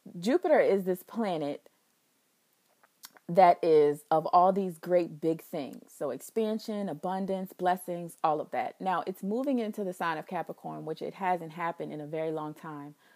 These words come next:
I forgot the time frame. I gotta look it up. I think it was about four years, three years, I don't know. But it hasn't happened in a very long time.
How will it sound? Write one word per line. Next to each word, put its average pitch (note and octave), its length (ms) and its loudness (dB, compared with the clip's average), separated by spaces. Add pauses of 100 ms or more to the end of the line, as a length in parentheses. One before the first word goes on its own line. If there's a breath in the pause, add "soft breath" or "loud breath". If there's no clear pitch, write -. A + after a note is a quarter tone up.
(680 soft breath)
I F#3 200 8
forgot G3 380 2
the F#3+ 60 -8
time G3+ 300 -4
frame. G3 520 -8
I D#3+ 120 -6
gotta D#3+ 200 -4
look E3 200 -6
it E3+ 80 -4
up. D#3+ 300 -6 (160)
I D3+ 80 -12
think F3 220 -12
it E3 80 -6
was D#3+ 100 -10
about D3+ 280 -8
four D#3+ 260 -4
years, D#3+ 440 -4 (220)
three E3+ 160 -6
years, E3+ 160 -2
I E3+ 60 2
don't F3+ 100 -2
know. D3+ 240 -8 (360 loud breath)
But E3 400 4 (580)
it G3+ 100 2
hasn't F#3+ 300 2
happened E3 320 -2
in D3+ 80 -8
a C#3+ 40 -10
very C#3+ 180 -2
long C#3+ 200 -8
time. - 440 -16